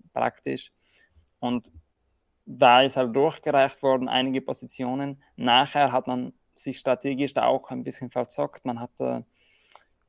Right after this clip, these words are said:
früh genug, beziehungsweise nicht früh genug, beziehungsweise überhaupt nicht die Strategie umgestellt, wo eigentlich bei allen anderen Teams klar war, ja, mit zwei Stops geht das Rennen heute nicht. Hat man bei Haas immer noch probiert, diese Strategie irgendwie durchzuziehen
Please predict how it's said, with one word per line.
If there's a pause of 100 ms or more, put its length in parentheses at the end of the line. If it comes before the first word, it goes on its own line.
(160)
früh
genug,
beziehungsweise
nicht
früh
genug,
beziehungsweise
überhaupt
nicht (180)
die
Strategie
umgestellt,
wo
eigentlich (160)
bei
allen
anderen
Teams
klar
war,
ja, (200)
mit
zwei
Stops
geht
das
Rennen
heute
nicht. (440)
Hat
man
bei
Haas
immer
noch
probiert,
diese
Strategie
irgendwie
durchzuziehen